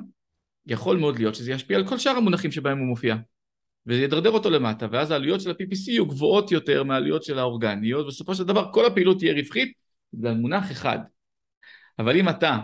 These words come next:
לא מבין בפרסום, ואתה משתמש באג'נסי, אז אתה תשב איתם בישיבה החודשית, ואתה תסתכל על זה ותגיד, "מה זה, מה זה, האקוס פה הוא שלוש מאות אחוז, מה אתה עושה? תוריד, תוריד את זה, תוריד."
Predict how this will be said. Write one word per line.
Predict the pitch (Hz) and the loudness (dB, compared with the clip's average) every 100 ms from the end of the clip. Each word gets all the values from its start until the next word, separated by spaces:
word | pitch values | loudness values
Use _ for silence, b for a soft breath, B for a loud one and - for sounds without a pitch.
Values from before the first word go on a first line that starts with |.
| 120 | 2
לא | 123 | 4
מבין | 190 113 110 | 4 2 -2
בפרסום, | 101 104 - 101 117 | -4 -10 -12 -8 -6
ואתה | 110 113 | -4 -2
משתמש | 110 135 156 | -2 0 -2
באג'נסי, | 120 107 98 104 - 120 127 | 2 2 2 -6 -6 -2 -2
אז | 110 | -2
אתה | 120 | -4
תשב | 117 117 180 | -6 0 0
איתם | 170 143 | 2 2
בישיבה | 131 123 131 131 | 2 2 0 0
החודשית, | 131 117 - 110 120 | -2 -6 -2 -2 -2
ואתה | 110 | -6
תסתכל | - 117 165 | -8 -2 0
על | 123 | 2
זה | 107 | 0
ותגיד, | 110 123 147 | -4 -6 -4
"מה | 156 | -4
זה, | 170 | -2
מה | 131 147 | -2 -2
זה, | 120 | 0
האקוס | 131 160 165 | 0 -2 -6
פה | 165 | -2
הוא | 165 151 | 0 0
שלוש | 165 160 | -4 -6
מאות | 160 | -6
אחוז, | 170 208 117 | -2 0 0
מה | 156 | -2
אתה | 143 | -4
עושה? | 117 95 - b b b b - - - _ | -6 -8 -10 b b b b -16 -16 -18 _
תוריד, | 131 175 | 2 4
תוריד | 151 175 | 4 4
את | 139 | 4
זה, | 101 | 2
תוריד." | 120 135 98 | -2 -2 -4